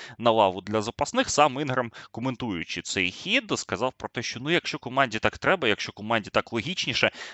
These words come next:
то я не проти. І Інграм, я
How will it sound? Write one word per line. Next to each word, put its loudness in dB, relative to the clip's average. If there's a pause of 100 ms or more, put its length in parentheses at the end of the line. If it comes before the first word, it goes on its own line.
(160)
то 6 (380)
я 8
не -2
проти. 4
І -2
Інграм, 4 (420)
я 8